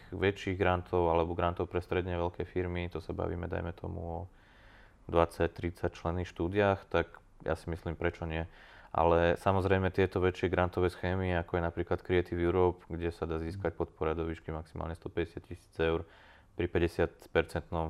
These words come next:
finan-, spolufinancovaní, čo znamená, že projekt musí zhltnúť minimálne tristo tisíc,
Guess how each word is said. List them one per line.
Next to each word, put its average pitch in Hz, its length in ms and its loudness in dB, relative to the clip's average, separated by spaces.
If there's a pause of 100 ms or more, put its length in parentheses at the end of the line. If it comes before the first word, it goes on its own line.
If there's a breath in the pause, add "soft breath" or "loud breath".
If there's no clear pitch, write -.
finan-, 82 240 -4
spolufinancovaní, 82 880 -2
čo 90 80 -6
znamená, 82 320 -6
že 82 80 -6
projekt 82 320 -2
musí 80 400 -8 (480 loud breath)
zhltnúť 87 400 -2
minimálne 85 400 -2
tristo - 320 -6
tisíc, - 480 -4